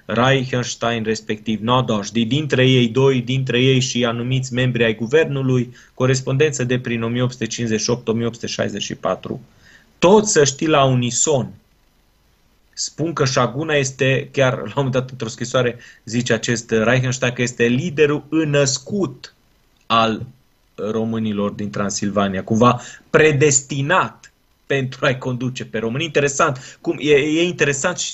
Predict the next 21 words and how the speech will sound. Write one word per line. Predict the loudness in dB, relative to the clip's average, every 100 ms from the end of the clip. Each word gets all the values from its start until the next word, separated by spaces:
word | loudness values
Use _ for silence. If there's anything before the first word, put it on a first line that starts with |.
| -12 -14
de | -6 -2
văzut, | -2 -4 -2 -2
eu |
chiar | 0 0
am | -2
scris | -4 -4
recent | -4 -2 -2 0
o, | -2 -2 -8 -20 -20 _ _
un | -4 0
material | 0 4 4 6 4 0
despre, | -6 -6 -6 -4 -4 -8 -6
uh, | -6 -6 -10 -14 -20 -20 _ _ -18 0
imaginea | 4 6 4 2 2
lui | 2 2
Andrei | 0 -2
Șaguna | -2 -4 -2 0
în | 0
rapoartele | 0 2 0 2 -2 -2
poliției | 0 -2 -2 -6 -4
secrete | -4 -2 0 0 -2
austriece | -10 -10 -10 -8 -8 -10 -18